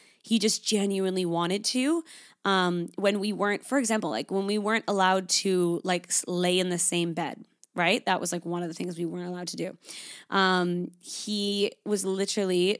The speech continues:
tucking me into bed one night when he was about to leave to go walk home back to his house. This sounds so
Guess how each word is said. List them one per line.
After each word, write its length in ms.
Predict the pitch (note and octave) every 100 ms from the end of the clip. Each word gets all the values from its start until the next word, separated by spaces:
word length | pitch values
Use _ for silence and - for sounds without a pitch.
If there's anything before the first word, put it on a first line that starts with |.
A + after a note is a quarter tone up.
| -
tucking 380 | - G3+ G#3+ G#3
me 140 | F#3+
into 240 | F3+ F3+
bed 240 | F3+ F#3 F3+
one 280 | F3+ F3+ F3+
night 280 | F3+ F3+
when 120 | - F#3
he 120 | F3
was 120 | F3
about 200 | F3 E3
to 80 | F3
leave 260 | F3 E3+ -
to 80 |
go 120 | F#3 F3
walk 300 | E3+ E3+ -
home 200 | F3 E3+
back 180 | E3
to 80 | E3+
his 180 | E3 D#3+
house. 380 | F3 E3+ - - - - - -
This 120 | G3
sounds 220 | G3 F3
so 160 | -